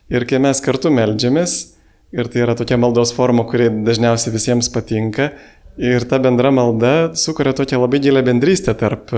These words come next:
tarp žmonių ir tada nebesinori išsiskirti. Tai jūs turbūt irgi tą išgyvenat, ar ne, kad, e, ta, tas giedojimas, ta muzika, ji kartu būri jūs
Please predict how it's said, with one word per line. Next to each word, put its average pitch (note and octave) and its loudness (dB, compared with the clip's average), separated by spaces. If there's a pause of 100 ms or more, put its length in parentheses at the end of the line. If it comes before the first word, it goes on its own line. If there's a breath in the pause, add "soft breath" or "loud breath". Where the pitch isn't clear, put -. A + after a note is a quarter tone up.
(140)
tarp A2+ 0
žmonių A#2 2
ir C#3+ -4
tada C3 2
nebesinori C3 2
išsiskirti. C3 -2
Tai A#2 2 (420 loud breath)
jūs C3+ 0
turbūt B2+ 0
irgi B2 0
tą A#2+ 0
išgyvenat, A#2+ 0
ar A#2+ -2
ne, B2+ -2
kad, A#2+ -4
e, A#2 2 (640 loud breath)
ta, A#2 0 (640)
tas B2+ 0
giedojimas, A#2+ 0
ta A#2+ 0
muzika, C3+ 0
ji B2+ 2
kartu B2+ -2
būri C3 2
jūs B2+ 0